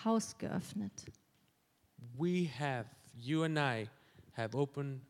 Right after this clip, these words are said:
Speaker 2: our heart to Jesus.
Speaker 1: Du und ich, wir haben Jesus unser Herz geöffnet.
Speaker 2: Now,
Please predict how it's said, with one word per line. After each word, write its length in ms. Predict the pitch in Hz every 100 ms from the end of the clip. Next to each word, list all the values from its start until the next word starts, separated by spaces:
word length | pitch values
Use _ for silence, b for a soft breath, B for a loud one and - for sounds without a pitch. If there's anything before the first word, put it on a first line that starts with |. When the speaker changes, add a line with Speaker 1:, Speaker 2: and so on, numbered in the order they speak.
| -
Speaker 2:
our 180 | 127 120
heart 520 | 113 120 - - - _ -
to 100 | 107
Jesus. 720 | 107 98 - - - - - _ -
Speaker 1:
Du 80 | 254
und 80 | 277
ich, 380 | 220 226 - 214
wir 180 | 202
haben 400 | 190 202 214 208
Jesus 420 | 196 208 202 208 214
unser 200 | 196 202
Herz 340 | 196 185 -
geöffnet. 680 | 202 - - - 180 - - - - - - _ - _ - - - _ _ _ _ _ _ _ _ _ _ _ _ _ _ B B B B B B B B B B _ _ -
Speaker 2:
Now, 560 | 151 185 175 160 156